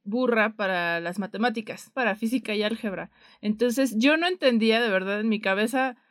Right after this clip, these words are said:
no podía procesar por qué se sumaba A más B y por qué daba X. O sea, no podía. Yo como estaba muy clavada, o sea, me gustaba mucho la ortografía,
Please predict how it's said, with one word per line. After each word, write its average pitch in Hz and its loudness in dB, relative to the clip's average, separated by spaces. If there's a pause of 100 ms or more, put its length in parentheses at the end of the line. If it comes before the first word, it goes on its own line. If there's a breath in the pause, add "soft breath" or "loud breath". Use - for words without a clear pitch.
(120)
no 226 0
podía 240 2
procesar 208 -2
por 202 -6
qué 214 -4
se 240 0
sumaba 190 0
A 196 -2
más 190 -4
B 190 -2
y 214 0
por 175 -6
qué 190 -4
daba 196 0
X. 185 -6
O 185 -4
sea, 202 4 (260 loud breath)
no 262 4
podía. 277 2 (160)
Yo 247 4
como 247 2 (220 soft breath)
estaba 254 0
muy 302 0
clavada, 285 2
o 233 0
sea, 247 -2
me 226 0
gustaba 247 -2
mucho 311 -4
la 285 0
ortografía, 214 0